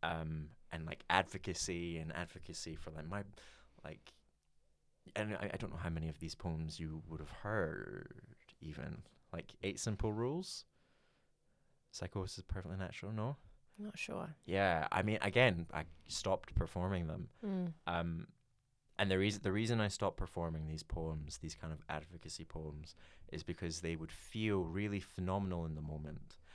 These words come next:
Speaker 1: And they would get a good reaction. They'd always get a good reaction. And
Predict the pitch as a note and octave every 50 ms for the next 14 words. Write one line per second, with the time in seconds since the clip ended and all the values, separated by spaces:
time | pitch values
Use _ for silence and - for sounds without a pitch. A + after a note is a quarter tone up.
0 | - - - - A2 A#2+ C3 C#3 C3+ E3 - B2+ A2+ B2 A#2 G2 F#2+ F2+ F2 D#2+
1 | - - - - D#2+ D#2 D#2 D#2+ F2+ G2 G#2+ G#2+ - - - F2+ F2 E2+ E2 D#2+
2 | D#2+ D2+ D2+ D#2+ - - - - D#2 D2+ D2 - - - - - - - - _
3 | _ _ - - - E2